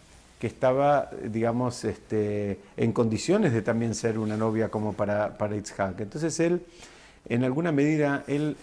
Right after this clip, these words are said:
eh, dicen que, eh, eh, él hacía tefilá como para que su hija pudiera entrar en esa familia. Como que lo que Isaac tenía era un,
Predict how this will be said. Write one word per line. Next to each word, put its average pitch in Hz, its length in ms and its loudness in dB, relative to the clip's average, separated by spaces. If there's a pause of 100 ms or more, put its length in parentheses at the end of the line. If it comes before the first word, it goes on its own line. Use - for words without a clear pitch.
eh, 110 480 0
dicen 143 360 0
que, 107 380 2
eh, - 80 -4 (400)
eh, 107 460 -2
él 143 340 0
hacía 160 340 -2
tefilá 113 600 -2
como 110 320 -2
para 110 300 0
que 107 420 -4
su 120 320 -2
hija 120 480 -2 (340)
pudiera 143 340 4
entrar 139 300 4
en 131 140 2
esa 123 180 0
familia. 90 640 -2 (480)
Como 123 300 -2 (100)
que 135 340 -2
lo 143 260 0
que 143 380 -2
Isaac 170 400 -4
tenía 185 400 -2
era 170 220 0
un, 156 760 -4